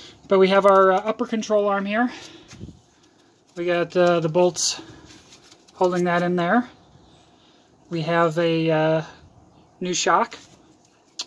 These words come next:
Um, we're not doing air shocks. This was originally airbag, uh, with a compressor back here, so I'm not gonna be doing that yet, maybe in the future. Um, we have our lower control arm here.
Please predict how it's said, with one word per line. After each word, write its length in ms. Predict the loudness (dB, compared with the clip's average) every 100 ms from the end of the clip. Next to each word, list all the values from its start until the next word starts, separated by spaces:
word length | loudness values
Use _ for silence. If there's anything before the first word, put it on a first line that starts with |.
| -8
Um, 260 | -4 -2
we're 120 | 0 2
not 340 | 4 4 2
doing 340 | 0 0 -4
air 160 | -4 -4
shocks. 480 | -2 0 0 -2 -10
This 180 | -8 -6
was 200 | -4 -2
originally 680 | -2 -4 -6 -4 -2 -4 -2
airbag, 540 | -2 0 2 0 -2 -8 -20 -20 _ _ _ _ _ -8
uh, 300 | -4 -4 -6 -12 -20 -8
with 240 | -6 -4
a 80 | -6
compressor 540 | -6 -4 -2 0 -2
back 220 | -2 -4 0
here, 360 | 2 4 2 -4 -20
so 260 | -10 -4 -2
I'm 100 | 0
not 160 | -2 -4
gonna 160 | -6
be 120 | -4
doing 240 | 0 0 -2
that 180 | -4 -2
yet, 200 | -2 -2
maybe 220 | -4 -4
in 100 | -4
the 60 |
future. 440 | -2 -2 0 0 -2 -8 -20 -20 -20 -20 -20 _ _ -20 -20 -20 -20 -20 -20 -20 -20 -20 -20 -18 -6
Um, 360 | -2 0 0
we 80 | 0
have 120 | 2
our 80 | 4
lower 280 | 6 8 6
control 400 | 2 0 2 2
arm 180 | 0 0
here. 340 | 2 2 0